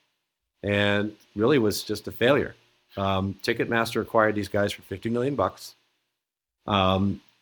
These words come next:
and also acquired Match for ten million or less,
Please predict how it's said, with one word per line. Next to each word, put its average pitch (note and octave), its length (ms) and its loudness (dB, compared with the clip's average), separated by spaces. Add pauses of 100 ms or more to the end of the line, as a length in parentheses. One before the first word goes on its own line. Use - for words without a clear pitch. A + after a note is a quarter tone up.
(200)
and G2 460 -2 (100)
also A#2+ 300 2
acquired G2+ 360 2
Match A#2 460 0 (880)
for F#2+ 260 2 (760)
ten A2 220 0
million G#2 260 0
or F#2 80 -2
less, A2 480 0